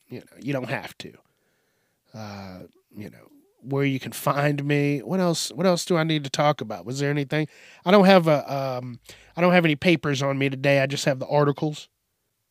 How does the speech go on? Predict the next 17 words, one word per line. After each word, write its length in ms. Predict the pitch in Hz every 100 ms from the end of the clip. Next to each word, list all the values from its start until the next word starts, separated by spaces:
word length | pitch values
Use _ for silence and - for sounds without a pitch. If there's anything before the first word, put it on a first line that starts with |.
| _
Shit. 360 | - - 208 - _ _ _ _ _ _ _ _ -
Chuck, 320 | 214 165 -
get 220 | 180 -
your 80 | 156
life 240 | 156 143
together. 540 | 135 120 110 98 98 _ _ _ _ -
This 320 | 131 208 -
Friday 640 | - 185 226 196 120 117 -
is 160 | 165 156
episode 680 | 156 170 175 - 165 151 151 -
one 600 | 127 139 160 175 175 175 _ _
hundred. 1120 | - - 180 185 185 143 160 156 131 113 104 - _ _ _ _ _ _ _ _ _ _ -
One 720 | 151 196 202 196 190 190 180 _ _ _
hundred. 680 | - - 208 240 240 160 131 -
It's 180 | 190
so 280 | - 214 220
crazy. 680 | 160 - 202 233 190 156 101